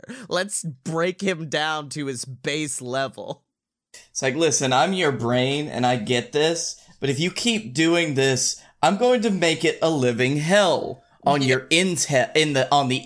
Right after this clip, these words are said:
Speaker 2: inside of your head."
Speaker 1: Well, I mean, it does take me back to when I went to therapy in Orlando, and they were like,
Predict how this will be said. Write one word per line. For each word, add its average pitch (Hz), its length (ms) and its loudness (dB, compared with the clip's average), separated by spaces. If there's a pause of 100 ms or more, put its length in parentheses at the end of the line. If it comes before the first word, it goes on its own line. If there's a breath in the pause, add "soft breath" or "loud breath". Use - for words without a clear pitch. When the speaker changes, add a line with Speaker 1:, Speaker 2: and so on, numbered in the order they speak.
Speaker 2:
inside 160 480 4
of 110 120 -4
your 117 180 0
head." 117 680 -2
Speaker 1:
Well, 214 120 -2
I 233 100 2
mean, 233 220 -6
it 190 140 -4
does 247 280 -4 (100)
take 214 200 -2
me 190 120 -4
back 170 260 0
to 175 80 -2
when 160 120 -2
I 156 80 -2
went 151 200 -6
to 143 80 -4
therapy 151 500 -4
in 139 80 -4
Orlando, 135 640 -4
and 120 120 -6
they 139 120 -4
were 131 160 -6
like, 143 240 -4